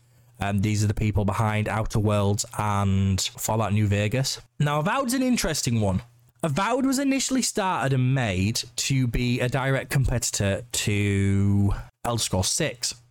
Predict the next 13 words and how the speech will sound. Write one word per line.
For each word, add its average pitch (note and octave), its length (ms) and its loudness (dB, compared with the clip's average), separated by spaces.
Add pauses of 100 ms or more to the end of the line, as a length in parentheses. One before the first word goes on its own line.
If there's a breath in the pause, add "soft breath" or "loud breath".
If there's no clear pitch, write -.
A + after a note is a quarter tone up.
This D#3 240 0
was D#3 140 0
back C3+ 380 -4
before B2 420 0
Microsoft A2 560 -2
bought F#2+ 200 -2
Bethesda. - 540 -2 (640)
Now E3+ 320 0
Microsoft G3+ 480 -2
own D#3 140 0
Bethesda C3 460 0
as G#2+ 120 0
well, C3 520 0